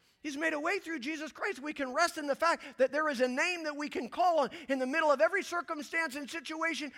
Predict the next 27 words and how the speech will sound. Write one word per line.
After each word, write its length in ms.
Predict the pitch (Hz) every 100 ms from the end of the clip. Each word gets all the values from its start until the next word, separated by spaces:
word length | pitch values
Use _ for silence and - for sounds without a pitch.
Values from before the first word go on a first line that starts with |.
| -
we 140 | 311
might 200 | 311 311
be 120 | 294 285
facing. 560 | 349 359 302 302 240
Listen, 320 | 330 285 302
when 140 | 277 262
I'm 160 | 247
sick 280 | - 440 - - -
and 120 | 254
going 300 | 254 311 320
through, 140 | 240 262 - -
we 140 | 311
can 240 | - 277
find 380 | - 277 254 226
rest 340 | 294 330 269 -
in 140 | 392
the 100 | 294
fact 640 | - 330 359 302 208 - - _ _ _ _ _ -
that 80 | 196
he's 180 | 285 233
Jehovah 440 | 220 208 269 269
Rapha, 540 | 262 294 302 - 196 - _ _ _ _ _ _ _
the 80 | 226
one 200 | 262 285
that 100 | 247
heals 380 | 277 320 302 196
us. 200 | 120